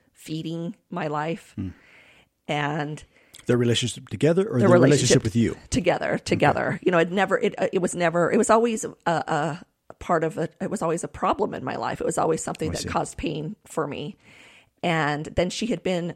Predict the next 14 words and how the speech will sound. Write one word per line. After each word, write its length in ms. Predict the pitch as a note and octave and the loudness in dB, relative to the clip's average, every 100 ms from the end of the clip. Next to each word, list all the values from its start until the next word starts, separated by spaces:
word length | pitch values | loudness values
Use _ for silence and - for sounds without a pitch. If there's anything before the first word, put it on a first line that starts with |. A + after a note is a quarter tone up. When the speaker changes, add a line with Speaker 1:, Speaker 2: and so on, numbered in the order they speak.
| - | -6
Speaker 1:
unhealthy 540 | D#3+ F#3+ E3+ - E3 | -4 -2 -4 -2 -4
and 100 | D#3 | -2
in 120 | D#3 | -4
a 40 | D3+ | -6
home 300 | - F#3 F3+ | -4 -4 -2
for 160 | D#3 - | -8 -6
eight 200 | - - | -8 -4
years. 280 | C#3+ - - | -4 -4 -4
So 120 | D3+ | -4
when 160 | D3+ | -4
she 180 | F3 F#3 | -4 -6
passed 400 | F3+ G#3 B3+ - | -6 -6 -6 -6
away, 460 | F3+ E3 - - G3 - - - - - _ _ | -2 -2 -2 -4 -10 -18 -20 -20 -20 -20 _ _
I, 80 | - | -6